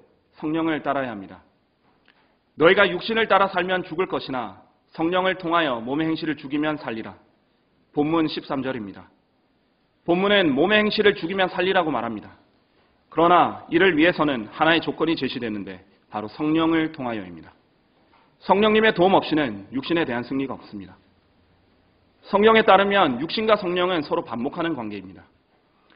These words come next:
육신은 성령을 거슬러 욕심을 부리며 성령은 육신을 거스르는 것입니다.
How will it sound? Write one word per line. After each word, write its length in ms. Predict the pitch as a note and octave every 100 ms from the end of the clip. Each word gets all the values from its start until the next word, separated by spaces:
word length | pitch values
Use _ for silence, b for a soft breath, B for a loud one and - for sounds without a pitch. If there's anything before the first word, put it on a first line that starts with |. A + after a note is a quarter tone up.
| _
육신은 320 | D3 D3 G3 F#3+
성령을 380 | F3+ F#3 F#3+
거슬러 380 | F#3 B2+ F3 F3
욕심을 360 | C#3+ - D#3 C#3
부리며 340 | A2 G2 F#2+ A2
성령은 600 | D3 D3 D3 D3+ A#2+ G#2
육신을 280 | G#2+ D#3+ D3+
거스르는 440 | G#2 - B2 A#2
것입니다. 400 | G2+ - F2+ -